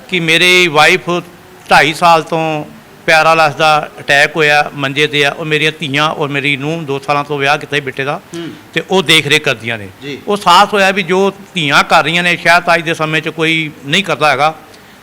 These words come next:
Speaker 1: ਤੇ ਇਸ ਕਰਕੇ ਮੈਂ ਵਾਹਿਗੁਰੂ ਅੱਗੇ ਇਹੀ ਅਰਦਾਸ ਕੀਤੀ ਸੀਗੀ ਵੀ ਪ੍ਰਮਾਤਮਾ ਜੇ ਦੇਣੀ ਹੈ ਤਾਂ ਪਹਿਲਾਂ ਸਾਨੂੰ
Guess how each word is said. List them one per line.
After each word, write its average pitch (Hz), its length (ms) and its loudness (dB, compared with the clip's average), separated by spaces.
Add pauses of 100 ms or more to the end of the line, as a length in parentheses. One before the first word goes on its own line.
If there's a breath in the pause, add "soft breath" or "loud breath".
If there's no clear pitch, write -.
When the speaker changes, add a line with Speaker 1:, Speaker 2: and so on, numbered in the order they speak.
Speaker 1:
ਤੇ 165 140 -8
ਇਸ 185 180 0
ਕਰਕੇ 170 520 0 (160)
ਮੈਂ 165 320 2
ਵਾਹਿਗੁਰੂ 165 420 0
ਅੱਗੇ 156 180 0
ਇਹੀ 185 160 0
ਅਰਦਾਸ 151 280 0
ਕੀਤੀ 147 280 -8
ਸੀਗੀ 156 300 -6 (500 loud breath)
ਵੀ 151 100 -2
ਪ੍ਰਮਾਤਮਾ 143 560 -2
ਜੇ 156 120 -2
ਦੇਣੀ 147 380 0
ਹੈ 170 60 0
ਤਾਂ 165 120 -2
ਪਹਿਲਾਂ 185 380 2
ਸਾਨੂੰ 156 420 -4